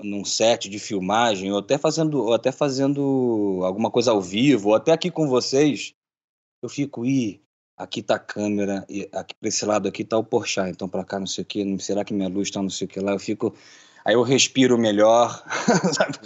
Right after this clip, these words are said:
Eu tô respirando melhor, eu, eu tenho uma visão periférica mais apurada. Então parece que eu, parece que eu tra-, eu vivo pra, pra viver esse momento. Eu vou chegar num momento onde eu consigo transform-, levar isso pra vida,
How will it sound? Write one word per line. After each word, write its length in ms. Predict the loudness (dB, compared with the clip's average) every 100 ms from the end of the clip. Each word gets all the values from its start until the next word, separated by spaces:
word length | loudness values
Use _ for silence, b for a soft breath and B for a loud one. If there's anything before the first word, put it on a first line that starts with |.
| -16 B -12
Eu 80 | -4
tô 100 | -2
respirando 600 | -2 -2 -4 -2 -2 0
melhor, 500 | 0 2 2 4 2
eu, 160 | -4 -8
eu 120 | -12
tenho 200 | -4 -2
uma 140 | 0 0
visão 340 | 0 0 2
periférica 720 | 2 0 0 2 2 2 -2
mais 340 | 0 0 0 0
apurada. 840 | -2 -2 -2 2 4 4 2 -4 _ _ _ _
Então 140 | -8 -2
parece 340 | 2 2 2
que 80 | 0
eu, 160 | 0 -2 _
parece 320 | 2 2 2
que 80 | -2
eu 60 | -2
tra-, 300 | 0 -2 0
eu 240 | -2 -2
vivo 420 | -2 0 0 0 -2
pra, 480 | 4 6 4 2 _ _
pra 140 | 0 0
viver 340 | 0 0 0
esse 160 | 0 0
momento. 600 | 2 4 4 2 -2 -18 _ _ _ -6
Eu 100 | 0
vou 120 | 0
chegar 360 | 0 2 4 4
num 100 | 2
momento 580 | 2 2 2 0 0 0
onde 180 | 2 2
eu 80 |
consigo 440 | 0 -4 -2 -4 -4
transform-, 560 | -4 -6 -6 -8 -8 -8
levar 360 | -4 0 0
isso 160 | 0 -2
pra 180 | 2 2
vida, 380 | 2 -2 -4